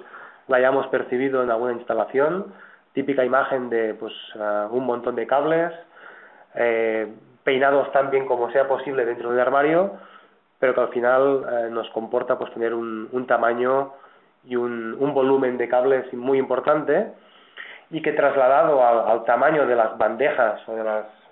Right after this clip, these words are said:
de las portacables que nos trasladan estos cables desde, pues, los equipos de medición o todos los elementos que tenemos por la planta hasta los sistemas, pues, también significan,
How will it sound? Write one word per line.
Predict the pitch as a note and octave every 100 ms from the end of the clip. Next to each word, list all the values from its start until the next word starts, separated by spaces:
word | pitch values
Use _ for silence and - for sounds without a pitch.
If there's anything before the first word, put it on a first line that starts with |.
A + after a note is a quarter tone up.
| A#2
de | A2
las | A2 G#2+ -
portacables | B2 B2 B2 C#3+ D3 A#2+ G#2+ - _ - - - - _ -
que | A2+
nos | A2 G#2+ - -
trasladan | B2 A2 C3 C#3+ C3+ C3
estos | - B2
cables | - C3 B2 G#2+
desde, | A2 G2+ G#2+ G#2 G2
pues, | - G#2+
los | G#2+ G#2+
equipos | A2+ B2+ B2
de |
medición | B2+ A#2+ A2 B2 B2+ B2+
o | -
todos | B2+
los | C3+ C3+
elementos | B2 A#2+ A#2+ A2
que |
tenemos | A#2 A#2+ A#2
por | C3
la | B2
planta | C3+ C#3 C#3 E3 - - - - - -
hasta | A#2 -
los | A#2+ A2
sistemas, | A2+ - C#3+ D#3+ G#3+ -
pues, | A2+
también | B2+ B2+ C3+
significan, | C#3+ C3+ A#2 - C#3 D3+ D#3